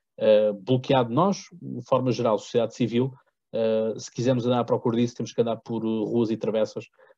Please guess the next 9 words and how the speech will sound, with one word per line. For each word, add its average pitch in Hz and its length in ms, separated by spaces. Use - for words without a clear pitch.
para, 110 520
eh, 104 340
chegarmos 110 480
ao 104 80
documento 107 400
final 110 360
e 107 140
vermos 110 300
quem 120 400